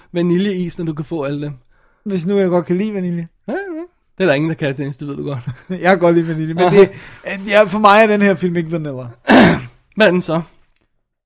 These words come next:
Speaker 2: Men det ved jeg ikke, chocolate, altså, det, det er med underlig analogi, hvis jeg snakker om issmag.
Speaker 1: <laughs> Nej, nej, du forstår godt, hvad jeg mener. Altså, fordi, det, det, jeg synes, jeg synes, den, den, altså, der er jo ikke noget vejen med at lave en film, der ikke fornærmer nogen, og, og stille og roligt, og man sidder og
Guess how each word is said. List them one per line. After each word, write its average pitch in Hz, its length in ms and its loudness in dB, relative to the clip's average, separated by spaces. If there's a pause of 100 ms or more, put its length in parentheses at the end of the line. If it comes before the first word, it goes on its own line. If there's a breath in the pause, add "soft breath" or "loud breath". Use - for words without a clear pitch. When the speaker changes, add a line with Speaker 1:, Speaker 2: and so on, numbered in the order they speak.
(140)
Speaker 2:
Men 135 80 -12
det 170 80 0
ved 180 80 4
jeg 156 80 4
ikke, 127 120 -6
chocolate, 160 540 0
altså, 170 260 0
det, 165 120 -2 (340 loud breath)
det 214 80 4
er 220 40 0
med 240 120 6
underlig 285 360 8 (100)
analogi, 240 500 2
hvis 269 140 -4 (120)
jeg 196 80 4
snakker 240 320 6
om 233 80 2 (180)
issmag. 240 500 0
Speaker 1:
<laughs> 262 80 6
Nej, - 20 6 (140)
nej, 359 120 6 (100)
du 285 60 -4
forstår 302 360 4
godt, 294 100 8
hvad 277 80 6
jeg 233 100 2
mener. 269 280 -2 (360 loud breath)
Altså, 208 240 2
fordi, 208 340 -4 (540 soft breath)
det, - 80 -14 (160)
det, - 80 -20 (160)
jeg 214 100 -2
synes, - 380 -2
jeg 214 120 -4
synes, 269 240 -2
den, 208 280 -4
den, 196 280 0 (1120)
altså, 196 180 -2
der 196 40 4
er 202 40 4
jo 226 40 2
ikke 262 100 0
noget 226 140 2
vejen 202 260 2
med 196 80 -2
at 180 60 -2
lave 196 160 0
en 185 60 -2
film, 196 220 -8
der 175 80 -6
ikke 175 140 -6
fornærmer 170 400 -4
nogen, 165 300 -4
og, 73 460 -6
og - 120 -10
stille 180 200 -2
og 160 60 -2
roligt, 160 300 -2
og 151 260 -4
man 160 100 -8
sidder 170 280 -6
og 160 60 -8